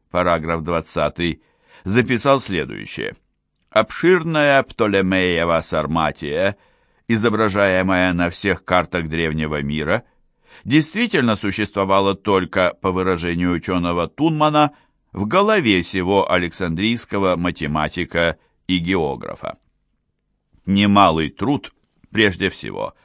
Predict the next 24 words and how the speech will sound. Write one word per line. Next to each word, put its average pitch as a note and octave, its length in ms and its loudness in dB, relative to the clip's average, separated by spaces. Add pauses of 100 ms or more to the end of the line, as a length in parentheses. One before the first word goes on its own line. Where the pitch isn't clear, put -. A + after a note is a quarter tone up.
(420)
заключается C#3 760 0
в A#2+ 40 -16
том, F3 260 0
чтобы C#3 400 -2
хорошо B2 460 -2
понять, C3+ 600 -4 (280)
как C3 480 2
географ F#2+ 540 -2
составлял E2 600 0
свои D2 260 -6
описания, C#3+ 760 -2 (400)
обозревая A#2 880 2
географическую G2 1040 -2
сеть F2 280 -6
своих D#2+ 400 -4
градусов. B1+ 680 -8 (580)
Наука G3 440 0
уже F3+ 280 2
выяснила, F#2 760 -2 (320)
что - 240 0
он C3+ 100 4
следовал B2 640 0
такому F#2 520 -2
правилу. D2 640 -4